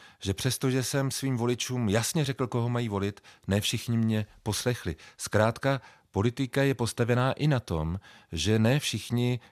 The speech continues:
když někoho podpoříte, potom vás následují. Tak to holt chodí.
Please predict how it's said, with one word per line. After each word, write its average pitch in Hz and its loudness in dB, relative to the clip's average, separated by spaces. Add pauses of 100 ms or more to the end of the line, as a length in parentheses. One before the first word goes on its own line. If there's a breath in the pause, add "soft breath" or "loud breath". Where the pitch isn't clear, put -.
když 90 -2
někoho 107 0
podpoříte, 107 -2
potom 110 -2
vás 107 0
následují. 92 -2 (280 loud breath)
Tak - -6
to 110 -2
holt 101 0
chodí. 82 -6